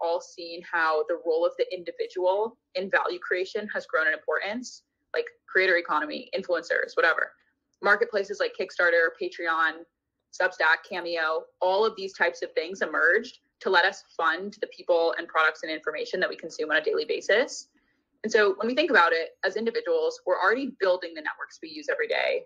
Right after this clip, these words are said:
We're funding them and we're operating them.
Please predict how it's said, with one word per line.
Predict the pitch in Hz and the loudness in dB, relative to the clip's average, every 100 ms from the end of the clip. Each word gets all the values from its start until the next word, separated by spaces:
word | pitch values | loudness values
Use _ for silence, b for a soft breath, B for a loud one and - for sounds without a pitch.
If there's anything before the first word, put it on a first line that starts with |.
| - | -2
We're | 180 | 2
funding | 202 202 185 | 2 2 0
them | 165 156 156 - _ _ _ _ _ - | 2 2 2 -4 _ _ _ _ _ -4
and | 214 226 | -2 0
we're | 196 | 0
operating | 170 - 165 151 156 | 0 2 0 -2 -4
them. | 151 | -4